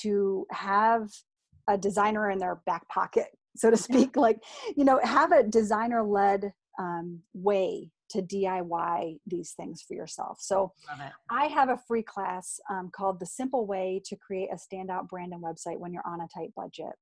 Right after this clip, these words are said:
Speaker 1: And so if you would like to learn more, you can go to do well websites dot com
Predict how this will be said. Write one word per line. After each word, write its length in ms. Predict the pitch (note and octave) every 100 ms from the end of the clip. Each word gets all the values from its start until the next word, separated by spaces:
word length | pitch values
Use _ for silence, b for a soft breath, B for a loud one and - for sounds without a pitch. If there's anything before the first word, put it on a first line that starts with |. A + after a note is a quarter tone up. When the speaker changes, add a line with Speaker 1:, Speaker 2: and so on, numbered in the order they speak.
| -
Speaker 1:
And 180 | F#3 F3
so 320 | - F3+ F3+
if 160 | G3 -
you 240 | G3+ A#3 B3
would 180 | G#3+
like 180 | G3 G3
to 80 | -
learn 200 | F#3 F3+ F3+
more, 220 | F3 F3
you 100 | E3+
can 160 | F#3+ F3
go 300 | F3+ F#3 F#3
to 140 | - F3+
do 260 | F3+ A3
well 400 | A3+ G3+ G3 F#3+
websites 520 | F3+ F3+ - G3 - -
dot 160 | F3 -
com 400 | F3+ E3+ F3+ A3